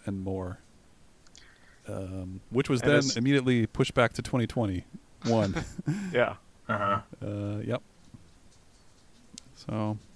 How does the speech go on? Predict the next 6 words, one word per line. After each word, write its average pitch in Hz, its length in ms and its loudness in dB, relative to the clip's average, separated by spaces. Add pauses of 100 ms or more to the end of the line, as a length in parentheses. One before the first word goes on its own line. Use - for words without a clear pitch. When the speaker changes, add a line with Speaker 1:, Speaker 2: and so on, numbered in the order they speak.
(260)
Speaker 1:
that 101 160 0
happened. 98 420 0
<laughs> - 40 -20 (3000)
Um, 110 640 4 (400)
Speaker 3:
It 107 120 0
did. 107 220 4